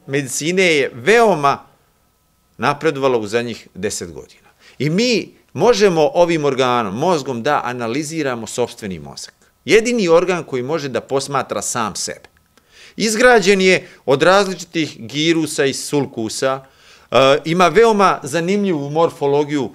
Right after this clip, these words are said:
kao što vidite. Zahvaljujući ovim girusima i sulkusima povećava se površina sive mase mozga u kojoj su smješteni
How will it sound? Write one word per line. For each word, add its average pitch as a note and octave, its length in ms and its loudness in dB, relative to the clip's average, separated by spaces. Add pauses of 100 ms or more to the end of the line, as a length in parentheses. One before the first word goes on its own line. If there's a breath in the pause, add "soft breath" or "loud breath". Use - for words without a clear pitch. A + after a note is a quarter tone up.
(120)
kao C#3 240 0
što - 180 -2
vidite. C3 600 -4 (260 soft breath)
Zahvaljujući G3+ 580 2
ovim F#3+ 260 2
girusima F3 520 -2
i D#3 60 -2
sulkusima E3 560 -4
povećava F3 600 4
se D#3+ 180 0
površina E3 920 0 (200 soft breath)
sive F#3+ 440 2
mase E3 380 2
mozga C#3+ 460 -2 (180)
u A#2 80 -10
kojoj D#3 220 2
su C#3 140 -10
smješteni C#3 540 -8